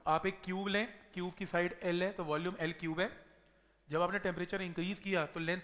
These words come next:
L dash हो गई, L dash का formula alpha की form में हमें पता है, तो नया volume क्या होगा, V dash equal to L dash का क्यूब। L dash की जगह ये value put करके ये term आ गई, इसे open करेंगे A plus B का whole cube, ए क्यूब, बी क्यूब, थ्री ए बी।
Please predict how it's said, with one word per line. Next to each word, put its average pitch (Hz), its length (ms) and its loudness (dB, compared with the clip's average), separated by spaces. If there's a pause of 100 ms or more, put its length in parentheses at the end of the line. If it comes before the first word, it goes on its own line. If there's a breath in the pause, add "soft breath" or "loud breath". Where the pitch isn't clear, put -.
L 175 140 2
dash 139 260 2
हो 175 80 2
गई, 190 180 2 (120)
L 147 140 0
dash 170 180 2
का 175 100 0
formula 160 260 -4
alpha 147 240 -2
की 165 120 -8
form 156 200 -2
में 160 60 -2
हमें 160 120 -2
पता 156 220 0
है, 247 80 2 (640 soft breath)
तो 170 60 2
नया 170 240 4
volume 180 360 0
क्या 185 140 4
होगा, 180 280 4
V 156 140 0
dash 175 220 2
equal 180 140 0
to 165 80 0
L 156 100 -2
dash 160 160 0
का 170 140 -2
क्यूब। 202 340 -6 (680 soft breath)
L 156 180 2
dash 185 200 2
की 196 100 -8
जगह 190 220 -2
ये 185 60 0
value 156 240 -2
put - 160 -8
करके 180 220 -4
ये 180 60 0
term 165 200 2
आ 165 100 4
गई, 196 160 -2 (1080)
इसे 208 200 -2
open 196 320 0
करेंगे 196 420 2
A 175 180 2
plus 175 200 -4
B 170 140 -6
का 196 100 0
whole 147 320 -4
cube, 202 200 -6
ए 160 140 0 (100)
क्यूब, 202 180 -8
बी 160 140 -6
क्यूब, 190 280 -8
थ्री 165 180 -2
ए 165 80 0
बी। 208 160 -6